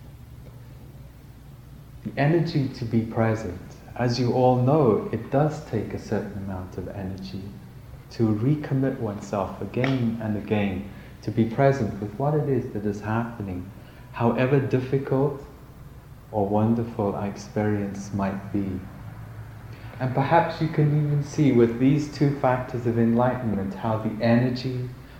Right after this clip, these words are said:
can balance and generate investigation, and how our investigation can affect the energy. These are the rousing factors of mind. Energy,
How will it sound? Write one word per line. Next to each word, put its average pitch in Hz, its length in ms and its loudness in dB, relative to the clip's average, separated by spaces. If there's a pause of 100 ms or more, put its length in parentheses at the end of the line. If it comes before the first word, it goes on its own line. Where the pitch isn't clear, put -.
(100)
can 107 160 0
balance 113 800 6 (240)
and 104 180 -4
generate 110 720 6
investigation, 104 1080 -2 (360)
and 101 120 -4
how 117 220 6
our 110 240 4
investigation 113 1120 2 (180)
can 101 180 -2
affect 104 560 -2 (320)
the 104 140 -2
energy. 107 500 2 (1600)
These 160 220 2
are 175 100 12
the 139 140 8
rousing 120 720 8
factors 107 720 -2 (800)
of 95 240 -4
mind. 92 520 -2 (640)
Energy, 120 540 2